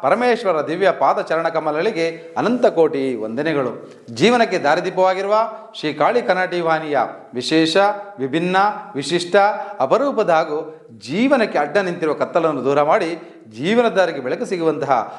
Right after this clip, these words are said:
ಅಪರೂಪದ ಕಾರ್ಯಕ್ರಮವನ್ನು ವೀಕ್ಷಣೆ ಮಾಡುತ್ತಿರುವ ನಿಮಗೂ ಮತ್ತು ನಿಮ್ಮ ಕುಟುಂಬದವರಿಗೂ ತಾಯಿ ದಕ್ಷಿಣಾ ಕಾಳಿಯ ಕೃಪೆ ಮತ್ತು ಆಶೀರ್ವಾದ ಸದಾ ಕಾಲವಿರಲಿ ಅಂತ ಹೇಳುತ್ತಾ, ಇವತ್ತಿನ ವಿಶೇಷ ಕಾರ್ಯಕ್ರಮ ಇಪ್ಪತ್ತಾರು ಜನವರಿ ಎರಡ್ ಸಾವಿರದ ಇಪ್ಪತ್ತಾರರಿಂದ ಒಂದು ಫೆಬ್ರವರಿ ಎರಡ್ ಸಾವಿರದ ಇಪ್ಪತ್ತಾರರವರೆಗಿನ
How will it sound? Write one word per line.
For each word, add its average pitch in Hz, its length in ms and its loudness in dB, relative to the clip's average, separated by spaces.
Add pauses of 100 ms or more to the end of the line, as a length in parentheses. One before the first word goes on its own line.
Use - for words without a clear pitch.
(120)
ಅಪರೂಪದ 226 500 2
ಕಾರ್ಯಕ್ರಮವನ್ನು 147 760 -2
ವೀಕ್ಷಣೆ 156 300 -2
ಮಾಡುತ್ತಿರುವ 185 400 0 (440)
ನಿಮಗೂ 240 320 2
ಮತ್ತು 185 280 0
ನಿಮ್ಮ 131 220 -4
ಕುಟುಂಬದವರಿಗೂ 175 1040 0
ತಾಯಿ 151 260 2
ದಕ್ಷಿಣಾ 214 400 0
ಕಾಳಿಯ 160 300 0
ಕೃಪೆ 226 360 2
ಮತ್ತು 170 220 0
ಆಶೀರ್ವಾದ 143 480 -2
ಸದಾ 185 380 2
ಕಾಲವಿರಲಿ 151 540 -2
ಅಂತ 139 100 -8
ಹೇಳುತ್ತಾ, 170 440 2 (300)
ಇವತ್ತಿನ 151 260 -6
ವಿಶೇಷ 180 380 2
ಕಾರ್ಯಕ್ರಮ 170 440 0 (460)
ಇಪ್ಪತ್ತಾರು 202 540 2
ಜನವರಿ 170 720 -2
ಎರಡ್ 139 160 -2
ಸಾವಿರದ 160 240 2
ಇಪ್ಪತ್ತಾರರಿಂದ 147 760 0 (440)
ಒಂದು 214 340 2
ಫೆಬ್ರವರಿ 175 760 -2
ಎರಡ್ 143 140 0
ಸಾವಿರದ 160 240 0
ಇಪ್ಪತ್ತಾರರವರೆಗಿನ 180 800 -2